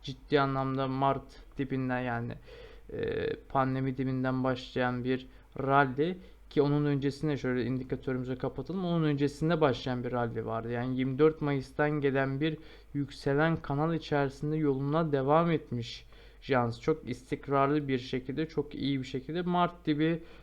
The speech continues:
tüm hisselerde olduğu gibi Jans da eklemiş. Sonra bu çıkışını devam ettirmiş. Şimdi burada yatayda bir düzeltme hareketi. Ee,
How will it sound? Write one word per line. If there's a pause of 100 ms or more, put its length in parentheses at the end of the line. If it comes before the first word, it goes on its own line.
(120)
tüm
hisselerde
olduğu
gibi
Jans
da
eklemiş.
Sonra (340)
bu
çıkışını
devam
ettirmiş.
Şimdi
burada
yatayda
bir
düzeltme
hareketi. (640)
Ee,